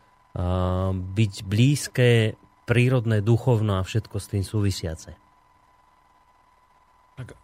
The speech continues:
Speaker 2: a zda rastie v podstate, mm.
Speaker 1: Vidieť to na tých koncertoch? Je tam, povedzme, viac ľudí, alebo noví ľudia, ktorí ti hovoria, že ešte nikdy sme na takomto niečom neboli a, a je, máš také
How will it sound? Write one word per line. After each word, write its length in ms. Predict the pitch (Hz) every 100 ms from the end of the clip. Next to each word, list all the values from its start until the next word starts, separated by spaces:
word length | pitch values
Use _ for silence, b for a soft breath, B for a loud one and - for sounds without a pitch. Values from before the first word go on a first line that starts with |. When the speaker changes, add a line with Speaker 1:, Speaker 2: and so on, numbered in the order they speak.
| 104
Speaker 2:
a 160 | -
zda 200 | 151 143 165
rastie 320 | 147 - 190
v 100 | 175
podstate, 440 | 165 165 180 - 175 - _ _ _ _ _
mm. 240 | 147 139
Speaker 1:
Vidieť 360 | 120 135 131 240
to 100 | -
na 80 | 262
tých 140 | 247 240
koncertoch? 460 | 214 202 196 -
Je 140 | 131 160
tam, 140 | 180
povedzme, 260 | 165 139 127
viac 260 | 110 156
ľudí, 320 | 190 214 180 196
alebo 300 | 170 147 113
noví 320 | 117 143 170
ľudia, 320 | 180 165 160
ktorí 300 | 160 - 123
ti 120 | 123 120
hovoria, 360 | 131 123 120
že 140 | 117 120
ešte 200 | - 120
nikdy 280 | 123 117
sme 160 | 113 117
na 100 | 113
takomto 320 | 113 113 113
niečom 300 | 117 113 107
neboli 500 | 110 131 135 131 131
a, 80 | 120
a 260 | 113 107 92 107 98 - b b b
je, 200 | 110 139
máš 240 | 214 147 175
také 320 | 233 226